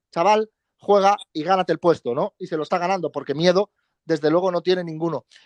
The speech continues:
Y luego, fíjate, Juanjo, ayer en la entrevista por partido que Vinicius concede a T D N,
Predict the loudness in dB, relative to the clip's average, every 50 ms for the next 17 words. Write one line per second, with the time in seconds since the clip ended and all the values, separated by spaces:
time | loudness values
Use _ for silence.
0 | _ -6 -2 2 2 2 4 2 0 -2 -4 -6 -4 -2 -2 -2 0 0 0 0
1 | 0 -2 -4 -4 -4 -6 _ _ _ _ _ _ _ _ _ _ _ _ _ _
2 | _ -6 -2 -2 2 2 2 2 2 0 0 -2 0 -2 -2 -2 -2 -4 -4 -4
3 | -2 -4 -4 -4 -4 -6 -6 -6 -6 -8 -8 -8 -8 -6 -4 -4 -6 -4 -4 -4
4 | -4 0 2 2 2 2 2 0 0 0 -2 -2 0 2 2 4 4 2 0 -2
5 | -8 -8